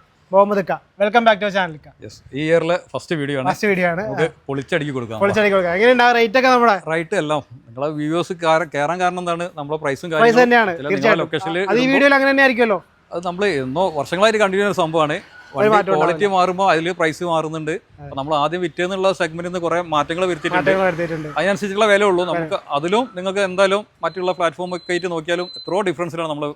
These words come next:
Speaker 2: പ്രൈസ് എടുക്കുന്നത്.
Speaker 1: യെസ്. വണ്ടി
Speaker 2: നമുക്ക്
Speaker 1: തുടങ്ങിയാലോ?
Speaker 2: ആദ്യം ഒരു, ഏഹ്, ടു ലാക്ക് below ഉള്ള കുറച്ച് വണ്ടികൾ ആദ്യം കാണിക്കാം.
Speaker 1: ഓക്കെ.
Speaker 2: ബീറ്റ് എൽ ടി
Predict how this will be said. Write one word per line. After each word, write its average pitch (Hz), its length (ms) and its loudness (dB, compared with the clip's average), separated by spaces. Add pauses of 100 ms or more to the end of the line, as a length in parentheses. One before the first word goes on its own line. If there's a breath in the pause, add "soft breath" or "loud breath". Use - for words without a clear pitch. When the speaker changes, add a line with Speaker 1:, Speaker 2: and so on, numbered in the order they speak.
(100)
Speaker 2:
പ്രൈസ് 131 240 -6
എടുക്കുന്നത്. 131 280 -8
Speaker 1:
യെസ്. 208 160 -10 (760)
വണ്ടി 180 40 0
Speaker 2:
നമുക്ക് 208 140 6
Speaker 1:
തുടങ്ങിയാലോ? 202 320 4
Speaker 2:
ആദ്യം 214 180 -2 (140)
ഒരു, 202 100 2 (240)
ഏഹ്, 180 280 -2 (100)
ടു 190 160 2
ലാക്ക് 208 260 0
below 196 160 0
ഉള്ള 220 160 0
കുറച്ച് 185 220 -2
വണ്ടികൾ 180 240 -2
ആദ്യം 165 200 -4
കാണിക്കാം. 147 320 -4 (120)
Speaker 1:
ഓക്കെ. 165 180 -2 (600)
Speaker 2:
ബീറ്റ് 196 340 -2
എൽ 143 200 -6
ടി 185 100 -6